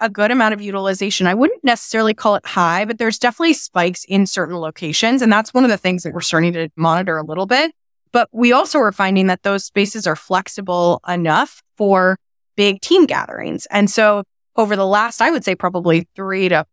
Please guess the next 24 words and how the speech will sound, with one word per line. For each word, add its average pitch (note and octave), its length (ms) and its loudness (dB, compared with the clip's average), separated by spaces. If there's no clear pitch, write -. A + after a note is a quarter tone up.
five F3+ 400 0
months, B3+ 400 2
we've A#3 180 -4
been G#3 240 -2
really A#3+ 380 4
experimenting F3 680 -2
with D3+ 160 -4
that. F#3 380 0
And G3+ 180 2
so G3+ 240 0
in G3+ 220 0
the - 160 -2
end B3 160 2
of A3 100 -6
Q A3 200 0
one, F#3 580 2
we F#3+ 160 -2
rolled G3 260 2
out E3 380 0
employee F3+ 640 0
and F3+ 200 0
manager F3+ 380 0
guidebooks, F3 640 -2
like, F3 240 -2